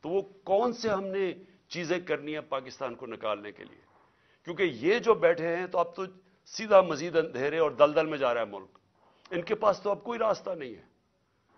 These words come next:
इन-, इन-, इन्होंने जो मायशत को जिधर पहुंचा दिया है, अब तो इनके पास कोई इसका रास्ता ही नहीं है। इनका तो सिर्फ एक ही रास्ता है कि कहीं से कर्जे ले लो, लेकिन कैसे कर्जे वापस करने हैं, इनके पास तो कोई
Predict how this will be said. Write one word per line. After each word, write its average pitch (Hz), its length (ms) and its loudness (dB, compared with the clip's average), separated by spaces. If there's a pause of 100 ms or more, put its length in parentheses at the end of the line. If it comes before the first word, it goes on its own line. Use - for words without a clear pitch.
(200)
इन-, 165 320 -2
इन-, 175 280 0
इन्होंने 180 380 -4
जो 156 300 -8 (100)
मायशत 127 540 -2
को 160 80 -8
जिधर 127 240 -4
पहुंचा 127 340 0
दिया 131 360 -4
है, 135 100 -10 (400)
अब 165 160 -2
तो 190 100 0
इनके 196 160 -6
पास 202 260 -4
कोई 202 140 -8
इसका 190 220 -2
रास्ता 185 340 -2
ही 214 80 -6
नहीं 170 180 -8
है। 78 120 -20 (640)
इनका 175 220 -2
तो 185 120 -6
सिर्फ 185 240 -2
एक 196 200 0
ही 214 100 -6
रास्ता 170 360 4
है 165 160 -4 (200)
कि 180 80 -6
कहीं 220 240 4
से 208 140 2
कर्जे 160 340 4
ले 120 120 0
लो, 90 220 -8 (1080)
लेकिन 185 280 -4
कैसे 185 360 0
कर्जे 190 280 -2
वापस 175 340 -2
करने 175 300 -8
हैं, 175 100 -8
इनके 180 140 -12
पास 185 200 -12
तो 190 100 -18
कोई 220 260 -10